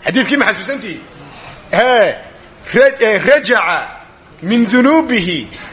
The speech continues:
ama min dembihi ka yawmi waladatu ummuhu. Waa maxay ka yawmi waladatu ummuhu? Ma waxaynu ku macnaynaa qofku hadduu xajo, uu dembigiiyo dhacdhaca iska ilaaliyo,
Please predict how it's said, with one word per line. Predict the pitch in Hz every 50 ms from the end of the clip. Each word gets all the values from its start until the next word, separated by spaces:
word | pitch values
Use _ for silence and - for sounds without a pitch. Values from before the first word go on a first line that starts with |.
| - -
ama | 196 208 233 233 226
min | 233 233 226 202
dembihi | 269 294 294 294 269 226 220 208
ka | - 233 226
yawmi | 226 247 277 285 262 240
waladatu | 220 208 196 202 185 233 254 - 214 233
ummuhu. | 269 294 294 277 233 202 143 131 120 - - - - - - -
Waa | 233 247 240
maxay | 208 185 220 254
ka | 233 220
yawmi | 220 233 254 240 220
waladatu | 202 196 190 190 175 233 233 - 202
ummuhu? | 220 240 226 208 180 147 131 120 - - - - - - - - - - - - - -
Ma | 196
waxaynu | 233 202 220 226 233 226
ku | 262
macnaynaa | 262 262 240 196 208 208 202 196 190 180 151 - - - - -
qofku | 254 269 269 269 247 214
hadduu | 208 214 190 269 240 -
xajo, | - 175 165 - - 160 147 123 - - - - - - - - - - - -
uu | - 202 220 180
dembigiiyo | 156 269 277 262 226 233 214 254 254 240
dhacdhaca | 233 269 233 220 226 220 175 170 202 190
iska | 185 - - 277 254
ilaaliyo, | 240 220 208 190 185 180 175 175 170 165 160 143